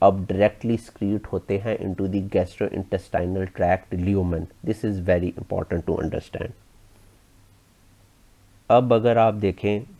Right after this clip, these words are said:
तो what could be the functions of these gastrointestinal secretions,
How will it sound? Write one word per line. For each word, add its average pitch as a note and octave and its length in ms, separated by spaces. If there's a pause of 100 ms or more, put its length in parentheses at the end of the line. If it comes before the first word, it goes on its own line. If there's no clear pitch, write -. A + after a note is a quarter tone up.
तो A2 140
what A#2+ 180 (140)
could A2+ 200
be A2 140
the A2 80 (120)
functions A2 400
of G#2+ 180
these G2+ 340
gastrointestinal F2+ 880
secretions, D#2+ 580